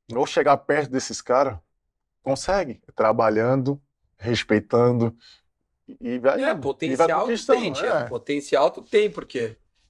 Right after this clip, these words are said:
Speaker 2: ninguém chega à seleção brasileira, faz base de, de, de Bahia e Vitória, que é uma base muito respeitada à toa, velho. Então, acho que capacidade, bom, quem sou eu, né, cara? Eu sei que eu tô muito feliz, velho, de ter te conhecido, de,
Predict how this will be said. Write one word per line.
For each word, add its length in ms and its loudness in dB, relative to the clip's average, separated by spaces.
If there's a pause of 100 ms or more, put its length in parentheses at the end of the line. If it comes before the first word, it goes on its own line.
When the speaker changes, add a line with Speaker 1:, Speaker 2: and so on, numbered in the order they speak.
(100)
Speaker 2:
ninguém 260 2
chega 220 4
à 40 2
seleção 400 2
brasileira, 580 2
faz 240 -2
base 380 0
de, 220 2
de, 320 -2 (540)
de 120 -14
Bahia 320 0
e 40 -2
Vitória, 380 4
que 100 -12
é 20 6
uma 100 6
base 320 2
muito 440 -2
respeitada 560 2
à 40 0
toa, 300 2
velho. 260 -8
Então, 140 -4
acho 140 -8
que 280 -20
capacidade, 680 2
bom, 160 4
quem 160 -2
sou 200 2
eu, 120 6
né, 120 0
cara? 200 2
Eu 100 0
sei 140 0
que 60 0
eu 60 4
tô 140 4
muito 200 2
feliz, 320 4
velho, 140 0
de 160 -16
ter 140 0
te 100 -8
conhecido, 560 0
de, 180 -4